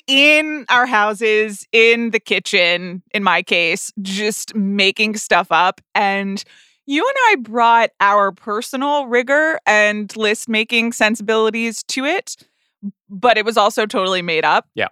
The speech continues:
Speaker 1: And I don't think it was, like, received that way. People thought that we were being serious.
Speaker 2: Yeah.
Speaker 1: And then somehow we have become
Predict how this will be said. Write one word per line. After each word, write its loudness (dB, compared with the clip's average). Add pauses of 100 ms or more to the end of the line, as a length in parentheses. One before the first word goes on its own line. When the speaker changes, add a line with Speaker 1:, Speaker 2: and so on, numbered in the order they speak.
Speaker 1:
And 2 (100)
I 0
don't 0
think -4
it 0
was, -4
like, -6
received -8
that 0
way. -2
People -4
thought 0
that 0
we -10
were -8
being -8
serious. -2
Speaker 2:
Yeah. -2
Speaker 1:
And 2
then 2
somehow 0
we -8
have -6
become -6